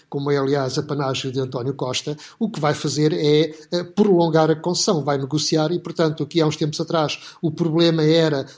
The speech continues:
os aumentos da taxa de utilização de infraestrutura que não estavam contemplados e que, eh, desequilibraram as contas da Fertagos. Agora vai ser a pandemia e eu acho que de argumento em argumento isto vai continuar a haver prolongamentos e vamos continuar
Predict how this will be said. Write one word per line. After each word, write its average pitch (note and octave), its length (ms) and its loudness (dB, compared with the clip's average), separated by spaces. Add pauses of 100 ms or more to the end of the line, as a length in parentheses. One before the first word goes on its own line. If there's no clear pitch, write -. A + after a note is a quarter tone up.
os D#3 180 2
aumentos D#3+ 800 2
da D3 280 2
taxa D3+ 420 0
de C3+ 80 -8
utilização D3 340 -2
de D3 100 -2
infraestrutura D3 720 -2 (380)
que E3 240 4
não D3+ 140 4
estavam D#3 320 0
contemplados D3+ 800 0
e D3+ 80 -4
que, D3+ 440 0 (320)
eh, D#3 100 0
desequilibraram D#3+ 640 2
as D3 100 -2
contas D#3 260 -4
da D#3+ 80 0
Fertagos. A#3 760 -4
Agora G3 300 6
vai F3 160 6
ser F3 180 4
a E3 60 2
pandemia F#3+ 640 2 (200)
e B3 60 -4
eu A#3+ 100 4
acho G#3 220 2
que E3 80 -12
de G3 180 4
argumento F3+ 440 4
em F#3 40 6
argumento F3+ 460 0
isto - 160 -2
vai E3 140 2
continuar D#3+ 420 2
a D#3+ 40 6
haver D#3+ 180 2
prolongamentos D#3+ 880 0
e F3+ 60 -4
vamos F3+ 200 4
continuar D#3+ 520 4